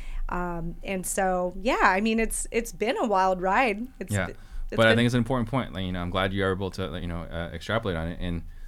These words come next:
Speaker 2: um, you know, control what you control, right? Control the controllables.
Speaker 1: Yeah.
Speaker 2: Don't worry about what everyone else is doing. Just control what you can control. And I think that's a, a, a big part here. Uh, so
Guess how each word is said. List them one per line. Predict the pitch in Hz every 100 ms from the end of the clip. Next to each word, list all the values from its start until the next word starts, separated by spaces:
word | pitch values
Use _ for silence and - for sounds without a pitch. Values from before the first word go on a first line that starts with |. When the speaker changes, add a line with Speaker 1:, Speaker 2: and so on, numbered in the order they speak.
| - 78
Speaker 2:
um, | 87 85 85 76 -
you | 104
know, | 92 92 95 - - - -
control | - 107 127 123
what | 127
you | 120
control, | 117 101 95
right? | 82 90
Control | 107 117 113
the |
controllables. | 107 104 90 80 - - - - - - -
Speaker 1:
Yeah. | 104 101 117
Speaker 2:
Don't | 113
worry | 107 117 117 101 98
about | 85 92
what | 90 80
everyone | 92 95 92
else | 87
is | 87 82
doing. | 92 82 78 - - - -
Just | 87 82 -
control | 101 95 101
what | 101
you | 95
can | 90
control. | 85 - 85 85 - - - - -
And | 85
I | 87
think | 92
that's | 90 92
a, | 87 76 85 76 85
a, |
a | 87
big | 95 92
part | - 90 87
here. | 90 85 - - -
Uh, | 98 101
so | - 120 110